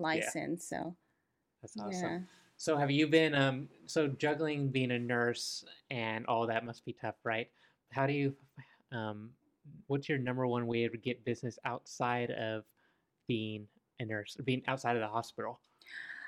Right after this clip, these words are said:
Speaker 2: Oh, that's a good question. Um, yeah, you're right. Juggling is,
Speaker 1: Yeah.
Speaker 2: is quite tough, but I feel like, uh, with my nursing background, all we do is juggle. You have
Speaker 1: Yeah.
Speaker 2: doctors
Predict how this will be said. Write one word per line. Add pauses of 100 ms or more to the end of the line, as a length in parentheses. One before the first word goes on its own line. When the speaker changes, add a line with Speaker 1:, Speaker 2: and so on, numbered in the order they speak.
Speaker 2:
Oh,
that's
a
good
question.
Um, (120)
yeah,
you're
right.
Juggling
is,
Speaker 1:
Yeah.
Speaker 2:
is
quite
tough,
but (460)
I
feel
like,
uh,
with
my
nursing
background,
all
we
do
is
juggle. (460)
You
have
Speaker 1:
Yeah.
Speaker 2:
doctors